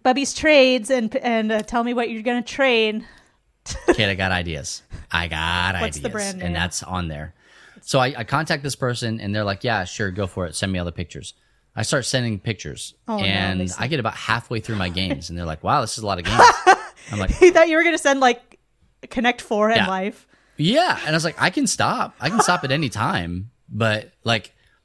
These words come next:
Speaker 2: this is just a small portion of the games that I have." And he's like, "Wow, you got a lot of, like, really, like, different, like, big ones." And I'm like, "Man, I'm not, I don't ha-, I don't, I don't even own a copy
Speaker 1: Different,
Speaker 2: of Monopoly."
Speaker 1: different big
Speaker 2: Like,
Speaker 1: ones.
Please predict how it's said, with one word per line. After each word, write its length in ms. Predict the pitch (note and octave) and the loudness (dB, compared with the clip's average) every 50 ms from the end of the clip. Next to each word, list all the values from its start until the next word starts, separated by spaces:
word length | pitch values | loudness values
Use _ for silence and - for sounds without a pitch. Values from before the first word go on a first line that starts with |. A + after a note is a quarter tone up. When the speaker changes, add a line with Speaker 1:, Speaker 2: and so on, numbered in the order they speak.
| _ _ _ _ _ _ _ _ _ | _ _ _ _ _ _ _ _ _
Speaker 2:
this 200 | - D3+ D#3 - | -2 -2 0 0
is 120 | F3+ C#3 - | -2 -2 -2
just 200 | - D#3 C3+ - | -2 -4 -2 -2
a 80 | C3 A2+ | -2 -2
small 580 | - - - - - C3+ B2+ B2 B2+ A#2+ A2+ | -2 -2 -2 -2 -2 -2 0 0 0 0 -2
portion 460 | A2+ - C3 B2+ B2+ - - A#2 G#2+ G#2 | -2 -4 -4 -4 -4 -4 -4 -6 -6 -4
of 200 | G2 G2 F#2 F#2+ | -6 -6 -6 -6
the 80 | G2 | -4
games 300 | F2 F#2+ F#2 F#2 E2+ - | -2 -2 -2 -2 -4 -4
that 80 | F2 D#2+ | -4 -4
I 80 | D#2+ D2+ | -4 -4
have." 600 | C#2+ C2+ G2 G2 F2 D2 C#2 C#2 C#2+ - - - _ _ _ _ _ _ _ _ _ _ _ _ _ _ - | -4 -2 0 0 0 0 -2 -6 -8 -12 -14 -20 _ _ _ _ _ _ _ _ _ _ _ _ _ _ -2
And 500 | A2 G#2 G2+ G2 G2 F#2+ F#2 F2+ E2+ - | 0 0 0 0 0 -2 -2 -4 -6 -6
he's 260 | - G#2+ A#2 G2 G2+ | -6 -4 -4 -2 -2
like, 120 | F2+ - | -4 -4
"Wow, 200 | E2+ F#2+ A#2 D#3 | -2 -2 0 0
you 120 | C3 G#2 G#2+ | 0 -2 -2
got 120 | C3 B2 | -2 -2
a 60 | A2+ | 0
lot 180 | G#2+ G#2+ G2+ G2 | 0 0 0 -2
of, 200 | F#2 E2 E2 - | -2 -6 -6 -6
like, 200 | F2+ E2+ E2 _ _ - _ - | -6 -6 -6 _ _ -20 _ -8
really, 200 | G2 G2+ G2+ G2 | -6 -4 -2 -2
like, 220 | F2+ E2+ E2 D#2+ - _ _ _ _ _ _ _ - | -2 -4 -4 -6 -8 _ _ _ _ _ _ _ -4
different, 460 | - B2 - - B2+ G2+ F2+ E2 E2 | -4 -4 -2 -2 -4 -4 -4 -8 -10
like, 220 | F#2 F2 D#2 _ | -10 -12 -10 _
big 180 | - A#2+ C#3 C#3 | -4 -4 -4 -4
ones." 460 | G2+ F2 D#2+ D2+ D2+ - - - - _ - | -4 -6 -6 -6 -8 -8 -10 -10 -12 _ -10
And 80 | G2 F#2+ | -8 -6
I'm 40 | F#2 | -4
like, 200 | F2+ F2 - - - | -4 -6 -8 -12 -10
"Man, 160 | - A2+ A#2 A#2 | -8 -6 -4 -2
I'm 120 | A#2+ C3 | -2 -2
not, 280 | C3+ C#3+ C#3+ C3+ - _ _ _ _ _ _ _ - | -2 -2 -2 -4 -8 _ _ _ _ _ _ _ -6
I 60 | A#2+ | -4
don't 80 | D#3 D#3+ | -2 0
ha-, 120 | D3 D3+ - | -2 -2 0
I 60 | D#3 | -2
don't, 180 | E3 F3 - _ - | -2 -2 -4 _ -4
I 60 | C#3 | -2
don't 80 | F#3 A3 | -2 0
even 180 | F3+ D3 C#3+ - | 0 -2 -4 -4
own 280 | C#3 D3+ F3+ F#3+ F#3+ E3+ | -4 -2 -2 0 -2 -2
a 60 | D3 | 0
copy 100 | C4 C#4 | 0 0
Speaker 1:
Different, 300 | C#3+ D3+ C#4+ C4+ D3 C#3 | 0 2 0 0 0 0
Speaker 2:
of 60 | B2+ B2 | 0 0
Monopoly." 440 | A#2+ A2+ A2 A#2 C#3 E3 - B3 - | 0 0 0 0 -2 -2 -4 -6 -8
Speaker 1:
different 320 | - C#4 C4+ C4 G#3+ - | -6 -8 -8 -8 -10 -12
big 200 | - G#3+ G#3 F#3+ | -10 -10 -10 -10
Speaker 2:
Like, 340 | G3 F#3+ F3+ F3+ F#2 F#2 F#3+ | -10 -10 -4 -2 -2 -2 -2
Speaker 1:
ones. 160 | F#3+ G3+ - | -6 -14 -18